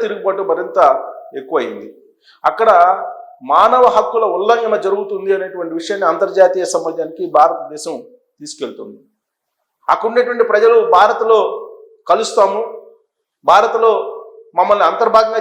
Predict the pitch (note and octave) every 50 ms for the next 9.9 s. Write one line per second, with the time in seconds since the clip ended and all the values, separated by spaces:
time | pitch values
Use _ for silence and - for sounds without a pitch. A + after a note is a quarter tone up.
0 | A3 - G#3+ G#3 G#3+ A#3+ A#3+ A#3+ A#3+ A#3 A3+ A3 G#3+ G#3+ G#3 G3+ F3+ E3 F#3 F#3+
1 | G3 G3 F#3+ - G3 F3 D3 - - - - D#3 D3+ D3+ - C#3 A#2+ G#2+ G#2+ G#2
2 | - _ _ _ _ _ _ _ _ _ _ _ - G#3+ A#3+ B3 B3+ B3+ B3 A#3
3 | A3+ A#3 A#3 - F#3 G3 A3+ A#3 A3+ A#3 G#3 A3+ A#3 A3+ A#3 A#3 A#3 A3+ A3 G3+
4 | - G3+ - - - - D#3+ D#3+ F#3+ G#3 G#3 G3+ F#3+ - - F3 D3 C3 B2 A2
5 | - - - - _ _ _ _ _ _ _ _ _ _ _ - G#3+ A#3 B3 B3+
6 | B3+ B3 B3 B3 B3 A#3+ A#3+ A#3 - G#3+ G3 - G#3 - F3 F#3+ - A3+ A#3 B3
7 | A3+ G3 - - - - - - - - - - _ _ _ - D3 E3 G#3+ A3+
8 | A3+ A3+ A3+ G3+ G3 G3+ G3 G3 F#3 F#3+ F3+ F3+ - - - - D3 D#3+ E3 F3+
9 | G3 G3 G3 G3 F#3+ F#3+ F3 D#3+ D3+ D3+ D3 D3+ D3+ C#3 B2 A#2 A2 A2